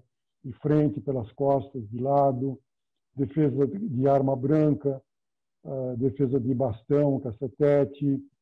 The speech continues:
ah, tinha a parte de soco e pontapé, de forma simulada também. E depois, findo esse programa de trinta e seis aulas, aí,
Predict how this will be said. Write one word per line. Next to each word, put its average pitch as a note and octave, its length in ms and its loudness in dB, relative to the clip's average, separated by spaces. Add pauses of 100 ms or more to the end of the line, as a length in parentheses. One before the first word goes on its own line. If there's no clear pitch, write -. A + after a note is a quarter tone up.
(600)
ah, B2 580 -8 (200)
tinha D#3 200 4
a C#3+ 40 0
parte D3+ 420 2
de C3 640 2 (540)
soco D#3+ 260 2
e C3+ 40 -2
pontapé, D3 680 0
de C3 120 -6
forma B2 420 -6
simulada C3 640 -2
também. C#3+ 520 -2 (760)
E D3 80 -6
depois, F#3+ 400 2 (100)
findo G3 360 4
esse D3+ 180 -4
programa D#3 500 0
de C#3+ 120 -4
trinta E3 340 -2
e C#3 140 -4
seis C#3+ 260 0
aulas, D3 460 2 (960)
aí, F3 580 4